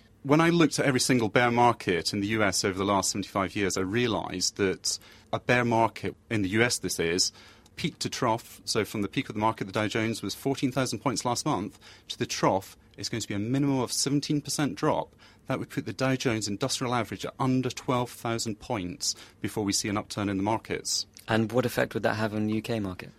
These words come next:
Speaker 1: The U K market's got to be dragged down with it. There, there's no way out. And if the U K market falls as much, the U K footsie one hundred index would fall to at least five thousand five hundred points.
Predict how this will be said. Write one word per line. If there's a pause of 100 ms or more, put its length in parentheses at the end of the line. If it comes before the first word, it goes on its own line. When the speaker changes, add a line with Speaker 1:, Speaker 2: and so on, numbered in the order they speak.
(180)
Speaker 1:
The
U
K
market's
got
to
be
dragged
down
with
it.
There,
there's
no
way
out. (420)
And
if
the
U
K
market
falls
as
much,
the
U
K (100)
footsie
one
hundred
index
would
fall (200)
to
at
least (160)
five
thousand
five
hundred
points.